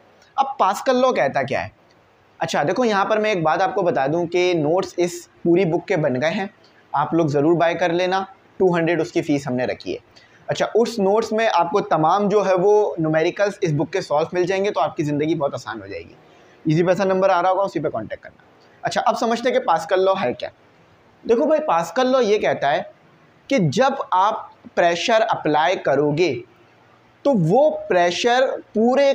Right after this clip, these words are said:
container पर equally distribute होगा। बहुत simple बात है। अब इसको ज़रा मैं diagram बनाता हूँ, बहुत अच्छी तरह समझ में आएगी।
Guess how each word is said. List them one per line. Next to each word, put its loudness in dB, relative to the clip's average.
container 2
पर 0
equally 2
distribute 2
होगा। 0
बहुत 0
simple 0
बात -2
है। -14
अब 0
इसको 0
ज़रा 2
मैं 0
diagram 2
बनाता 0
हूँ, 0
बहुत 0
अच्छी -2
तरह 0
समझ -2
में -2
आएगी। -6